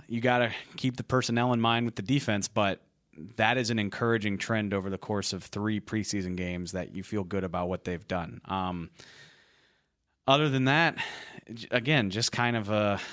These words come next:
a wash. And that's, you know, I'll even, I'll own it. I didn't wanna see good players out there. And that's what you get when you don't put good players out there. It was boring and ugly, um, but it's better than the alternative, which is talking about somebody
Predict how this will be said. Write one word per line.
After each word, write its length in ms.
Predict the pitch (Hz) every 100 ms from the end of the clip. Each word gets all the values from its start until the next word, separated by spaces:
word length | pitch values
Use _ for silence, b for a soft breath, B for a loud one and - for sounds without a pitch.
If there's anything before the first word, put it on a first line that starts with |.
| B
a 80 | 110
wash. 440 | 104 120 90 -
And 140 | 104
that's, 300 | 110 117 -
you 100 | 147
know, 180 | 196 185 - -
I'll 260 | 101 135
even, 380 | 170 156 156 135 - _ _ _
I'll 180 | - 127
own 200 | 123 175
it. 160 | 107 -
I 100 | -
didn't 200 | 123 165
wanna 180 | 160 196
see 240 | - 104 90
good 240 | - 82
players 340 | - 87 78
out 160 | 80 76
there. 180 | 78 -
And 140 | 87 104
that's 260 | 110 -
what 220 | - 127 127
you 100 | 117
get 280 | 117 143
when 160 | 110 107
you 80 | 104
don't 260 | 107 127 -
put 220 | 175 185
good 200 | - 87
players 300 | - 85 82
out 180 | 85 85
there. 200 | 90 107
It 80 | 85
was 200 | 92 87 85 B B B B B
boring 360 | - 107 127 143
and 100 | 135
ugly, 360 | 143 107 90 87 _
um, 420 | 92 95 95 92 -
but 160 | 104
it's 140 | 101 98
better 300 | 107 107 104
than 120 | 101
the 100 | 101
alternative, 540 | 98 - 117 104 98
which 180 | 90 92
is 120 | 92 -
talking 320 | 107 101 101
about 260 | 95 95
somebody 420 | - 101 95 92